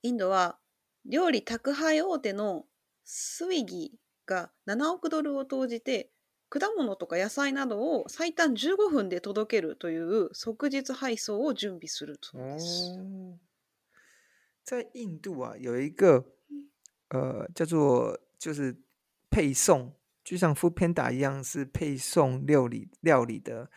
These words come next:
Speaker 1: 嗯。
Speaker 2: 呃，大公司叫做Swiggy，然后就投资七百九十七百九十亿日元呢，要除了配送这些煮好的食物以外呢，还要再增加，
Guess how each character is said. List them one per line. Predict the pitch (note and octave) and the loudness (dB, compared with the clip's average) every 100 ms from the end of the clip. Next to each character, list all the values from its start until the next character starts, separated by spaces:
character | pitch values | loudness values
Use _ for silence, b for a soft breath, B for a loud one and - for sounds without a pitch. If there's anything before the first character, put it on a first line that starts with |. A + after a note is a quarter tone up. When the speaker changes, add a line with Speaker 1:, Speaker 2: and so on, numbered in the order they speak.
| C#4 | -8
Speaker 1:
嗯。 | B3 B3 A#3+ | -6 -4 -6
Speaker 2:
呃， | A3+ B2 | -8 -2
大 | C3 | -2
公 | C3 C3 | -2 -6
司 | C3 C3 | -8 -2
叫 | C3+ B2+ | 0 2
做 | C3 B2+ A#2+ D3+ | 2 2 2 -2
Swiggy， | - C#3+ D#3 - - A2 - _ _ _ _ _ _ b b _ | -2 0 0 -4 -10 -10 -12 _ _ _ _ _ _ b b _
然 | - A2 | -6 -2
后 | C3+ C3 - | 0 -2 -2
就 | - | -8
投 | C3+ A#2+ A#2+ | 2 4 4
资 | D3+ | 2
七 | C3 | 4
百 | B2+ | 4
九 | B2 | 2
十 | A#2+ A#2+ C3 - _ _ | -2 -4 -6 -10 _ _
七 | - F3 | 0 4
百 | C#3+ | 4
九 | C#3+ A#2+ | 2 -2
十 | A#2 - A#2+ A#2+ | -4 -6 -6 -4
亿 | E3+ C#3 | 0 2
日 | C#3 | 2
元 | B2 A2 G#2+ | 4 2 0
呢， | B2+ A2+ B B B | -6 -8 B B B
要 | - E3 C#3 | 2 6 6
除 | B2+ - C#3+ | 2 -2 0
了 | E3 | 2
配 | G3 E3+ | 4 2
送 | C#3 D#3 B2+ | 4 0 2
这 | C#3 | -2
些 | - C#3 B2 C3 - | 0 2 4 2 -2
煮 | - C#3 | -2 2
好 | D#3 | 6
的 | B2+ | 4
食 | A2 - A#2+ | 4 -2 -2
物 | D3+ | -2
以 | C#3 B2+ | -2 0
外 | E3+ D#3+ | 0 0
呢， | D3 D3+ - B B | -2 -6 -8 B B
还 | - B2 | 0 4
要 | C3+ | 4
再 | C#3+ | 4
增 | C3 - C3+ C3 | 0 0 0 0
加， | - B2+ A#2+ | 4 6 6